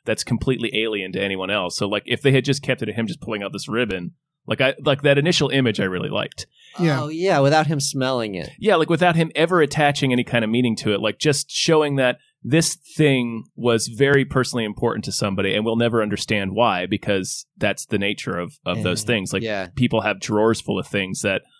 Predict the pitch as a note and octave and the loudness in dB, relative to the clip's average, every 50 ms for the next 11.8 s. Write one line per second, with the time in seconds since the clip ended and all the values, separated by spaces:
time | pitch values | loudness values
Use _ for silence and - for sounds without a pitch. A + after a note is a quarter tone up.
0 | _ _ _ - B2+ B2 A#2 A2+ A#2 A2+ A2+ - - B2+ A#2+ A2+ - B2+ A#2 G#2+ | _ _ _ -2 0 2 2 2 2 0 0 0 0 0 0 2 0 0 0 0
1 | G2+ G2 F2 A2 A2 G#2+ G#2+ G#2+ G2+ - G#2 - A2+ - - A2+ A2 G2+ F#2 - | 0 -2 -2 0 0 0 0 0 -2 -4 -6 -6 -8 -8 -6 -4 -4 -4 -6 -6
2 | - - - - B2+ A2 - - G#2+ G2 - - - C#3 D3 C#3 - C3 C3 B2 | -8 -8 -4 -2 -2 -2 -2 -4 -8 -8 -8 -8 -6 -6 -4 -4 -2 -2 -2 0
3 | A#2 A2 G#2+ - - B2 G#2+ G#2+ A2 B2+ C3 - - - - _ _ _ _ _ | 0 -2 -2 -2 -2 -2 -2 -2 -2 -2 -2 -2 -4 -8 -14 _ _ _ _ _
4 | _ _ _ - - G2+ A2 D3 - C#3 C3+ B2+ - D3 C#3 C#3+ - B2 - A#2+ | _ _ _ -4 -2 0 0 0 0 0 -2 0 0 -2 0 0 0 -2 0 0
5 | A#2+ C#3 E3 E3 D3+ - C3+ B2+ B2+ G#2 G#2+ - - - B1 B1 - - _ _ | 0 0 0 0 0 0 0 -2 -2 -4 -4 -4 -4 -2 -2 -4 -6 -10 _ _
6 | - - - - - - _ C#3 C3+ C#3 C#3+ D3+ D3+ D#3+ D#3+ D#3+ D#3+ D#3 D3 - | -20 -20 -20 -20 -20 -6 _ 2 2 4 4 4 4 2 2 0 -2 -6 -6 -2
7 | B2+ B2+ C3+ C3+ D3 D3 D3 D3 C#3+ - - C3 B2+ A#2+ A2+ - _ _ _ _ | 0 0 0 0 0 0 0 0 -2 -4 0 0 0 0 0 -4 _ _ _ _
8 | - - C3+ C3+ B2+ A#2+ - - A#2 A2 G#2+ G#2 - - _ _ _ _ _ _ | -4 -2 0 0 0 0 0 0 2 4 4 2 0 -2 _ _ _ _ _ _
9 | _ _ - C3+ C#3 B2 C3 C#3+ C3+ - - - C#3 C3 - - C3+ B2+ - F3+ | _ _ 0 0 2 4 4 2 2 0 -2 -2 0 0 0 -2 -4 -2 0 0
10 | G3 F3+ - - D3 C3+ B2 B2+ - - - A#2+ B2 B2 B2 A2+ - A2+ G#2 - | 0 2 2 2 2 2 2 0 -2 0 0 2 2 2 0 0 -2 -4 -4 -2
11 | A#2 A2 A2 G2+ G#2+ G#2 F#2+ - - G3+ G3+ F3 - - - | -2 -2 -2 -2 -2 -4 -2 -2 0 0 0 -2 -4 -6 -10